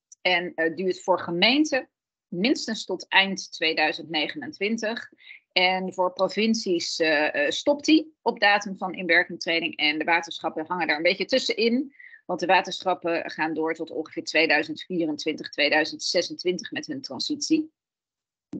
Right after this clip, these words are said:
In die transitie gaan overheden die instrumenten invullen en ontwikkelen.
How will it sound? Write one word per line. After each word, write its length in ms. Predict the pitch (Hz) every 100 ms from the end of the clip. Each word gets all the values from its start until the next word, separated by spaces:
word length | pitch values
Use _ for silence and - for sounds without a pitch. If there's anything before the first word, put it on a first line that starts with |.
| -
In 220 | 226 262
die 160 | 285 269
transitie 800 | 180 160 - 233 - 220 226 - - - _
gaan 320 | - 202 202 -
overheden 680 | 220 220 180 185 185 175 147
die 260 | 170 160 -
instrumenten 720 | 208 190 - 185 262 262 -
invullen 640 | - 262 330 220 226 220
en 200 | - 190
ontwikkelen. 600 | 180 170 151 202 135 -